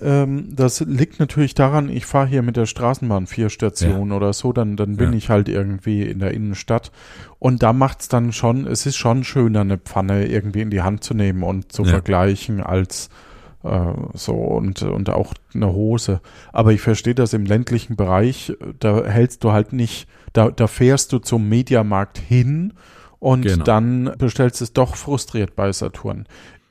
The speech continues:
Speaker 2: Genau, und dann hast du die Fahrt
Speaker 1: Ja.
Speaker 2: umsonst unternommen. Ne?
Speaker 1: Ja.
Speaker 2: Das kommt ja dann noch dazu.
Speaker 1: Ja.
Speaker 2: Du bist hingefahren und warst erfolglos. Und
Speaker 1: Ja.
Speaker 2: du hast dann, m-, weil, weil du mit dem Auto auch noch hin musst, hast du auch noch Sprit verblasen. Also,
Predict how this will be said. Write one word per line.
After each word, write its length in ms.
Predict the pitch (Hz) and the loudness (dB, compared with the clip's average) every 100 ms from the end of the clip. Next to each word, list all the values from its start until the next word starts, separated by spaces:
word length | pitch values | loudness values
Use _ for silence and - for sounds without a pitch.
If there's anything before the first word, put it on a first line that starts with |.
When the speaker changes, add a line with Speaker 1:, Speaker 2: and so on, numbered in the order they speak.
| _ _ | _ _
Speaker 2:
Genau, 220 | - 185 101 | -2 0 2
und 100 | 87 | 2
dann 120 | 98 | 2
hast 140 | 117 | 2
du 40 | 107 | 0
die 120 | 101 | -2
Fahrt 320 | - 101 120 | 0 -2 0
Speaker 1:
Ja. 80 | 117 | 0
Speaker 2:
umsonst 480 | 120 131 123 90 104 | 0 0 -2 -2 -4
unternommen. 400 | 90 82 71 67 | -4 -4 -6 -4
Ne? 60 | |
Speaker 1:
Ja. 160 | 113 - - - | -2 -2 -8 -6
Speaker 2:
Das 160 | 101 | -2
kommt 160 | - 107 | 0 0
ja 80 | 110 | 0
dann 140 | 107 | 0
noch 120 | 113 | -2
dazu. 420 | - 113 - 156 - _ _ - | -4 -8 -6 -10 -10 _ _ -2
Speaker 1:
Ja. 60 | 117 | 0
Speaker 2:
Du 60 | |
bist 120 | 95 - | 0 2
hingefahren 600 | 107 131 127 123 135 156 | 2 2 0 0 0 -2
und 240 | 117 131 - | -2 -4 -2
warst 220 | 117 123 | -4 -2
erfolglos. 680 | - - 175 - - - - _ _ _ | -6 -4 -6 -6 -10 -12 -20 _ _ _
Und 100 | 90 | 0
Speaker 1:
Ja. 100 | 87 | 2
Speaker 2:
du 80 | 87 | 4
hast 200 | 92 - | 0 0
dann, 240 | 90 101 87 - - - | -2 0 -2 -10 -20 -4
m-, 200 | 113 135 | 0 0
weil, 300 | 101 101 107 107 95 | 0 2 2 0 -6
weil 180 | 95 101 | -2 2
du 60 | 110 | 4
mit 100 | 101 | 2
dem 80 | |
Auto 320 | 101 101 107 139 | 2 0 0 0
auch 100 | 139 | 2
noch 140 | 143 | 2
hin 140 | 135 151 | 2 2
musst, 400 | 156 165 - - | 0 -2 -6 -6
hast 200 | 110 98 | -6 -2
du 40 | |
auch 80 | 95 | 0
noch 140 | 98 92 | 0 0
Sprit 380 | - - 101 - | -6 -4 -4 -2
verblasen. 540 | 127 113 107 120 131 | -4 -2 -2 -2 -2
Also, 180 | 92 | 0